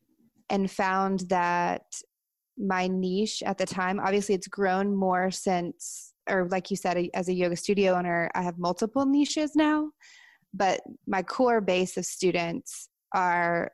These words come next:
students who are newer to the philosophy aspect of yoga, whether they've been practicing asana for twenty years, uh, on, as a physical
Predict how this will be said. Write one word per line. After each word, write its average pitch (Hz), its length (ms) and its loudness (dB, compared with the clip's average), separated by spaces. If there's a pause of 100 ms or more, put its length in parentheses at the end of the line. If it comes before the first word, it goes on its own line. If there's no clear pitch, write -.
students 214 560 0
who 208 220 4
are 175 420 2 (480)
newer 214 340 6
to 208 220 0
the 190 120 2
philosophy 175 640 -2
aspect 170 500 -6
of 175 100 -4
yoga, 170 280 0
whether 185 220 2
they've 180 260 0
been 175 360 -4 (360)
practicing 190 480 -2
asana 180 560 -4
for - 160 -10
twenty 180 280 -4
years, 180 840 2 (220)
uh, 175 80 -4 (240)
on, 185 320 -6
as 180 100 -4
a 180 80 -6
physical 185 720 0